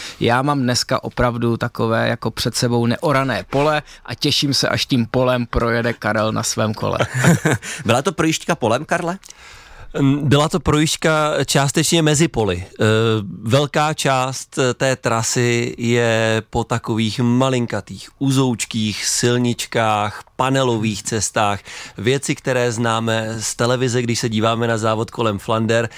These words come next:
Speaker 3: tak opravdu naživo jsou úplně přesně takhle.
Speaker 2: Byl to závod, který, když si tam přijel, tak si vlastně už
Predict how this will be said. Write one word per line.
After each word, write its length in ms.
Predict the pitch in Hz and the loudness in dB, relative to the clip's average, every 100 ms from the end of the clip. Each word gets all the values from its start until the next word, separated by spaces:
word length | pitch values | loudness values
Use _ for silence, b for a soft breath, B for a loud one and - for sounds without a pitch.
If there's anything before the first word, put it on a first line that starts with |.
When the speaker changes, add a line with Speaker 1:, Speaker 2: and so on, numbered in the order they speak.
| B - | B -6
Speaker 3:
tak 240 | - 107 - | -4 -4 -8
opravdu 440 | - - 127 120 117 | -10 -2 0 0 0
naživo 400 | 117 113 110 110 | 0 0 0 0
jsou 440 | 110 104 101 107 131 | 0 0 0 -4 -6
úplně 360 | 107 104 98 | -4 0 -2
přesně 360 | - 98 - 98 | -2 -4 -2 -2
takhle. 320 | 87 95 92 - _ _ B B B B B B _ _ | -4 -4 -10 -14 _ _ B B B B B B _ _
Speaker 2:
Byl 360 | 110 101 123 135 | 0 2 2 0
to 440 | - 190 208 214 - - | 0 0 0 -2 -8 -8
závod, 800 | 123 98 139 117 101 78 69 - - | -2 2 2 2 0 -4 -10 -10 -14
který, 400 | - 139 143 160 | -4 0 2 0
když 400 | 139 120 147 - | 0 2 2 2
si 140 | - 196 | -2 0
tam 220 | 202 202 - | 0 0 -4
přijel, 580 | - - 165 92 73 120 - | -2 2 2 0 -2 -8 -4
tak 240 | 143 - | -4 -2
si 180 | - 185 | -2 0
vlastně 420 | 160 156 - 180 | 0 0 0 -2
už 340 | - 175 - | -2 0 0